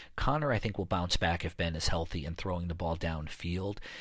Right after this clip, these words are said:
Um, he might be a guy that you can get later on that will call, that will give you really good value. So he's kind of a bounce back candidate for me. I don't know how the Steelers are gonna use him. I think they're gonna incorporate, uh, Anthony McFarland Junior into this offense,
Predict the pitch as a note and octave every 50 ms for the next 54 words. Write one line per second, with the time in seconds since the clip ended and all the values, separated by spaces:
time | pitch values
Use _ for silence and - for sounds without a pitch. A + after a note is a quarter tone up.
0 | - - - - - - G2 F2 - - - - A#2 B2+ B2+ A#2+ A2 A2 - -
1 | A2+ A2 G#2 G2+ F2+ - G2 F2+ E2+ D#2+ D#2 E2+ E2+ E2 - F2+ F2 F2 - -
2 | F2+ E2+ E2+ D#2+ F2 E2+ - - E2 E2 F2+ F#2 F#2 F2+ E2 D#2+ E2 F2 F2 E2+
3 | E2 E2 E2 - - F2+ F2 D#2+ - - - - - F#2+ F#2 - F#2+ F2+ F#2+ E2+
4 | E2+ F2+ F2 E2 - - - G#2 G#2 F#2+ - F2+ F2 E2+ D#2+ D#2 - - E2+ E2
5 | E2+ E2+ D#2 D#2 D2+ F2 D#2+ D2+ - D#2+ D2 C#2+ D#2+ D2+ B1+ A#1 A1+ G#1 - -
6 | - - E2 E2 E2 - - - - - - - - - - - - A#3+ C#4 D4
7 | G#3+ C3 G#2+ - G#2+ G#2 G#2+ G#2 - - F2 D#2+ E2 - - F#2+ E2 E2 D#2+ D#2+
8 | E2 D2+ - - - E2 C#2 C2+ A#1+ G1+ - - - - - - A#2+ C#3 D3+ C#3+
9 | D3+ D3+ C3 A2 A#2 G#2 F#2+ - - - G#2 G2 G2 F2+ - - F2 F2+ E2 E2
10 | E2 E2+ F#2+ G#2+ A2 C3 C#3 B2 - G#2 F2 - - B2 - - - F2 - F2
11 | E2+ D2+ C#2 E2 E2+ - - - - G#2 - - G2+ G2 F#2+ F#2+ F#2 - - -
12 | - - F#2+ E2+ - - G2+ F#2+ - G2+ G2 F#2 F2+ F2 - - - E2+ F#2 F2+
13 | F2 E2+ E2+ E2+ E2+ F#2 F#2+ G2 G2+ G#2+ G#2+ F#2 F#2+ G#2+ G#2 - G#2 G#2 G2 -
14 | A2+ G#2+ G#2+ G#2 - B2+ A#2+ B2 C3 - -